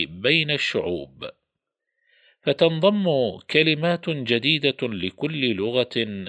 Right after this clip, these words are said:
تضيفها تباعًا لقواميسها. يكون القاموس مرتبًا حسب التسلسل الهجائي للحروف، فتجد مثلًا كلمة بحر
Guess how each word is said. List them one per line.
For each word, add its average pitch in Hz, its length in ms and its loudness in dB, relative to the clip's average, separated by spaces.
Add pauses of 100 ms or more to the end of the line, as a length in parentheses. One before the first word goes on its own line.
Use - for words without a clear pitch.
(120)
تضيفها 165 760 2
تباعًا 113 680 0
لقواميسها. 104 1400 -4 (1300)
يكون 208 460 2
القاموس 135 680 2 (320)
مرتبًا 139 1120 0
حسب 185 580 0
التسلسل 143 800 -2
الهجائي 104 1200 0
للحروف، 117 880 -4 (1120)
فتجد 190 480 4
مثلًا 127 800 2
كلمة 170 640 2
بحر - 440 -2